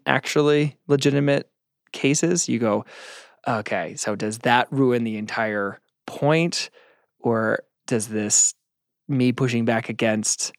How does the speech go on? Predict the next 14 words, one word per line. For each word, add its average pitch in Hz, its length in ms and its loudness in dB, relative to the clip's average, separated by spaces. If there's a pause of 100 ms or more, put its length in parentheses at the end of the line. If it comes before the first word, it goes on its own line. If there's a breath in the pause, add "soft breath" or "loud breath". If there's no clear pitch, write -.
(380)
those 120 300 2
cases 120 640 0
mean 113 460 -2
I'm 107 180 -4
now 123 260 4
a 135 60 0
target?" 135 440 2
So 143 80 0
that, 175 80 0
that, 175 200 -2
that's, 156 220 0 (640 loud breath)
it's 143 120 2
a - 20 2
very, 156 440 4